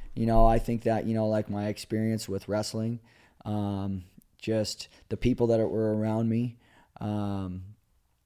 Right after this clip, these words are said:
uh, it kinda got to a point where I, I knew it was, like, I was at the end of my twenties. I've been in and out of rehab and jail for a long time. And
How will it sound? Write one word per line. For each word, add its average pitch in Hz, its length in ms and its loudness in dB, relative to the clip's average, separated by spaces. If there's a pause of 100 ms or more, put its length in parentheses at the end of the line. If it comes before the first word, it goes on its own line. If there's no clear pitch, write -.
(200)
uh, 107 300 -2 (100)
it 107 180 -4
kinda 175 240 0
got 135 280 6
to 139 140 0
a 110 60 2
point 131 400 -2
where 107 540 0 (1800)
I, 123 520 8 (280)
I 123 100 2
knew 143 320 4
it 139 40 6
was, 117 160 2
like, 113 360 0 (800)
I 117 60 -6
was 110 120 -2
at 113 100 0
the 113 100 -2
end 120 100 2
of 120 60 2
my 120 120 2
twenties. 117 640 -2 (400)
I've 110 140 -4
been 107 120 0
in 110 120 0
and 113 100 0
out 113 140 0
of 110 120 -2
rehab 113 420 0
and 104 100 -2
jail 107 260 -2
for 107 160 -6
a 98 40 -2
long 104 220 -4
time. 107 560 -6 (460)
And 101 680 -2